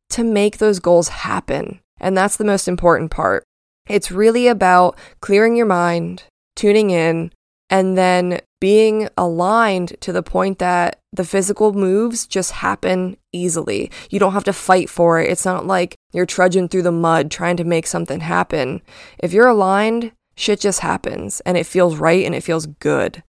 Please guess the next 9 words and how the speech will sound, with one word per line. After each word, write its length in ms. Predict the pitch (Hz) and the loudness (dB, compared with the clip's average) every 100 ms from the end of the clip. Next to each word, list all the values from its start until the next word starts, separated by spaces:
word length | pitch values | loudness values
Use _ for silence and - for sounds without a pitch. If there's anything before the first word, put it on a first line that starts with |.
| _ | _
You 120 | - | 0
don't 240 | 180 180 - | 6 6 4
have 300 | 180 170 - | 0 0 0
to 80 | 151 | -8
force 440 | - 139 147 - | -6 -4 -2 -2
it 220 | - - _ | -4 -6 _
if 180 | 170 - | -6 -4
you're 120 | 147 | -4
aligned. 540 | 147 117 - - 190 | -4 -4 -4 -6 -10